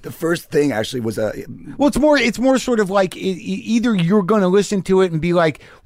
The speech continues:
Speaker 2: "Where does this come from? Why is this happening?" You're gonna be like, "Ugh, turn that off."
Speaker 1: Am I gonna be like this forever?
Speaker 2: Right. But if you're enchanted by that shit,
Speaker 1: Oh.
Speaker 2: then, then you're walking into the doors of freedom.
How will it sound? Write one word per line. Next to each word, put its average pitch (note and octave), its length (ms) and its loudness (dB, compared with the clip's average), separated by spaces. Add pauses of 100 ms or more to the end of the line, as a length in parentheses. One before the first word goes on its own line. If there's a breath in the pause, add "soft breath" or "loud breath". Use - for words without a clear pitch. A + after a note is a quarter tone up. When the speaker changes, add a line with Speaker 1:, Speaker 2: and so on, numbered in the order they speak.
(140)
Speaker 2:
"Where G3+ 220 -2
does B2 320 -6
this A3+ 240 -4
come C3 320 -2
from? C#3 400 0 (180 loud breath)
Why G3+ 320 2
is G3 180 4
this D#3+ 200 -2
happening?" F3 500 0
You're D3 160 -2
gonna E3+ 140 2
be D#3 100 4
like, D3 260 2
"Ugh, F3 360 2
turn F#3+ 220 0
that F3+ 180 4
off." D3 240 4
Speaker 1:
Am C3+ 140 -2
I D#3+ 140 4
gonna F3 220 2
be E3 240 0
like D#3+ 240 2
this D#3+ 260 -4
forever? E3+ 720 2
Speaker 2:
Right. F3+ 280 2 (120 soft breath)
But D#3+ 140 2
if - 100 -4
you're G#3+ 160 4
enchanted G#3 680 0
by C3 180 4
that B2 180 2
shit, B2 380 0
Speaker 1:
Oh. F#2 240 -4
Speaker 2:
then, D#3 360 0
then D#3+ 200 2
you're F#3 220 4
walking F#3+ 500 4
into F#3 160 0
the E3 120 -4
doors F#3+ 360 4
of D#3 100 -2
freedom. A3+ 540 2